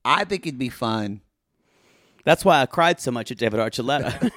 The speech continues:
Speaker 2: <laughs> It's all coming out.
Speaker 1: I wish he was touring close to us, but he's not.
Speaker 2: Probably the closest is, like,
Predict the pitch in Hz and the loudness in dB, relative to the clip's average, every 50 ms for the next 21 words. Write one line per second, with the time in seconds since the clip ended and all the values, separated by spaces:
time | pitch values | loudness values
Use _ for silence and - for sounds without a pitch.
0 | 370 285 - - 240 - - 196 - 165 160 151 151 - 170 151 135 113 127 151 | -6 -10 -8 -6 -6 -6 -4 -2 2 2 2 2 2 0 -2 -2 -2 0 0 0
1 | 143 110 - - - - _ _ - _ _ _ - - _ - 170 180 214 214 | 0 0 -2 -8 -14 -20 _ _ -20 _ _ _ -20 -20 _ -14 -10 -8 -6 -6
2 | 185 - 220 220 170 - - - - 143 139 135 127 - - 139 135 131 123 - | -6 -6 -8 -8 -10 -12 -12 -12 -8 -6 -4 -4 -4 -6 -6 -4 -4 -4 -4 -6
3 | - - - - - 92 90 104 - - - 98 104 101 117 110 110 107 101 95 | -10 -14 -12 -10 -8 -8 -10 -10 -12 -12 -12 -10 -10 -10 -8 -8 -6 -4 -4 -4
4 | 87 67 64 62 - _ _ _ - 87 87 - _ - 117 - - 156 151 143 | -6 -6 -8 -12 -14 _ _ _ -20 -20 -20 -20 _ -20 -12 -4 0 0 2 2
5 | 127 123 - - 131 117 117 113 - 117 104 - - 110 101 - - 101 95 95 | 0 -2 -2 0 2 2 2 0 -2 -4 -4 -2 -4 -6 -6 -4 -2 -2 -2 -2
6 | 98 - _ - - - | -4 -8 _ -18 -20 -20